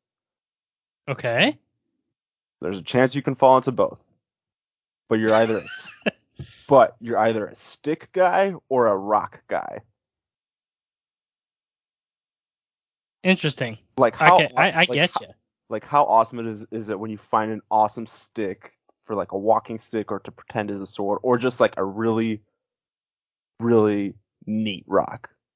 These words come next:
Speaker 1: Yes.
Speaker 2: Which one are you?
Speaker 1: God, that's so interesting. I think I'm both.
Speaker 2: Right? Like,
Speaker 1: Because
Speaker 2: it's
Speaker 1: when I'm walking through the woods, a hundred percent I'm grabbing a stick, right?
Speaker 2: Yeah. Here's the thing.
Speaker 1: But if I'm walking somewhere with rocks,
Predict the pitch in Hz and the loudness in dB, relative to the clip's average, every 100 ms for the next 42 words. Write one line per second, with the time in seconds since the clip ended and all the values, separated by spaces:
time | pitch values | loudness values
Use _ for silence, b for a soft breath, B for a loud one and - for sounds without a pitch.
0 | _ 143 139 - - - _ _ _ _ | _ -8 -8 -8 -16 -18 _ _ _ _
1 | _ _ _ - 147 156 170 151 117 104 | _ _ _ 2 2 4 2 2 0 -2
2 | 95 - - _ _ _ _ _ _ _ | -8 -12 -18 _ _ _ _ _ _ _
3 | _ _ _ _ _ 120 123 120 113 - | _ _ _ _ _ -10 -8 -8 -10 -10
4 | - 160 165 - 147 - 156 - 180 185 | 0 0 0 -4 -8 -8 -10 -2 -2 0
5 | 147 - 196 196 185 143 117 - - - | -2 -2 2 2 2 0 -4 -8 -20 -20
6 | _ _ _ _ _ _ _ - 143 202 | _ _ _ _ _ _ _ 4 6 6
7 | - 101 143 139 _ 160 156 180 156 160 | 2 0 0 0 _ -8 0 2 4 2
8 | 170 208 202 185 202 208 196 208 180 160 | 2 0 2 4 4 2 0 0 0 2
9 | 160 196 185 - 147 104 170 180 160 - | 4 4 2 -6 -6 0 2 2 -2 -4
10 | 143 120 135 123 113 110 - 101 120 117 | -4 -2 -2 -2 -4 -8 -12 -12 -8 -4
11 | 175 - _ _ - 107 - B - 202 | -4 -6 _ _ -8 -8 -8 B -4 0
12 | 185 - 151 143 170 185 185 175 170 170 | 0 2 0 2 0 2 0 0 -4 -4
13 | 160 143 135 120 110 123 160 226 - - | -4 -4 -6 -8 -6 0 2 0 -2 -12